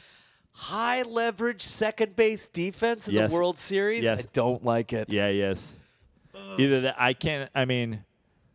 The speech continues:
Speaker 2: who they have playing over at first base now? Unless,
Speaker 1: I mean, as
Speaker 2: unle-
Speaker 1: far as I know, Freeze is still in the game, right?
Speaker 2: unless he's going in
Speaker 1: Bringing
Speaker 2: a
Speaker 1: in a, think about bringing in Eovaldi.
Speaker 2: Kinda like it.
Speaker 1: Uh, yeah,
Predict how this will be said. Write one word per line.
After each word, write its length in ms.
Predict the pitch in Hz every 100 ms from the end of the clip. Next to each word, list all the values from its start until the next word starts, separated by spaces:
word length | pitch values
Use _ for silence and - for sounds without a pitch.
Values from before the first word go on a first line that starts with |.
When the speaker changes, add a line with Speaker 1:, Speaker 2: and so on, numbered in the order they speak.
| _
Speaker 2:
who 140 | - 147
they 100 | 151
have 140 | 139
playing 220 | 151 143
over 200 | 135 131
at 100 | 123
first 240 | - 147 -
base 240 | 87 -
now? 240 | 80 73 - _ _ _ _ _ _ _ _ _ _ _ _ _ _ _ _ _ _ _ _
Unless, 280 | - 120 131
Speaker 1:
I 20 | 147
mean, 100 | 139
as 140 | 131
Speaker 2:
unle- 60 | 147
Speaker 1:
far 140 | 180
as 120 | 214 175
I 80 |
know, 200 | 151 220
Freeze 280 | 220 165 143
is 80 | 135
still 180 | - 147
in 60 |
the 60 | 123
game, 300 | 98 170 131
right? 260 | 107 170 - _ -
Speaker 2:
unless 260 | 117 135 160
he's 120 | 135
going 260 | 147 139 135
in 80 | 131
Speaker 1:
Bringing 220 | 311 294
Speaker 2:
a 40 | 262
Speaker 1:
in 80 |
a, 60 | 202 - - _ - _ _ -
think 140 | 202 294
about 180 | 233 139
bringing 220 | 214 254
in 120 | 220
Eovaldi. 600 | 160 120 127 185 262 320 - -
Speaker 2:
Kinda 220 | - 90 87
like 260 | 85 87
it. 140 | 85 -
Speaker 1:
Uh, 260 | 113 117 110
yeah, 300 | 123 160